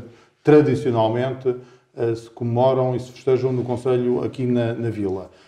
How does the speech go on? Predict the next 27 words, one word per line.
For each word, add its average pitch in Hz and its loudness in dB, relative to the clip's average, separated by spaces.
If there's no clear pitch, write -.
E, 143 2
portanto, 170 2
o 180 0
que 170 -4
nós 190 2
vamos 127 0
fazer, 123 6
obviamente, 131 0
é, 131 4
nesse 139 2
quinze 127 -2
de 123 4
agosto, 127 4
vamos 123 -2
começar 131 -2
por 117 -8
transmitir 120 -2
em 113 -2
direto 117 2
online 117 0
para 117 2
as 110 0
redes 123 2
sociais 117 0
da 113 -4
Câmara 117 -2
Municipal, 110 0